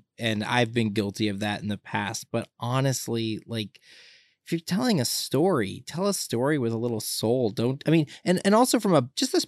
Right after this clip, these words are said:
pure business standpoint, I've seen some things just blow up on the gimmick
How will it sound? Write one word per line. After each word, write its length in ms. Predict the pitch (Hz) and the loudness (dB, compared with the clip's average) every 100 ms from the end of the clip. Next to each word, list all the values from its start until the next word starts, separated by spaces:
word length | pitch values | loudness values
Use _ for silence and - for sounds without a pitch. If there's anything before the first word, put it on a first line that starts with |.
| - | -2
pure 220 | - 190 | 0 0
business 560 | 123 - 143 160 127 | 2 4 4 4 2
standpoint, 580 | - 107 95 - 87 67 - - - _ | 0 -2 -2 -4 -8 -10 -18 -20 -20 _
I've 220 | - 285 311 | 0 2 2
seen 300 | - 175 151 | 2 2 2
some 320 | - 131 135 | 2 2 2
things 340 | - 110 104 | 0 0 0
just 180 | - 110 110 | -4 -6 -2
blow 480 | 120 120 123 120 113 | 2 4 6 6 6
up 220 | 113 104 - | 4 0 -2
on 200 | 104 104 | 0 0
the 60 | |
gimmick 520 | 98 107 113 156 - | 0 0 2 0 -2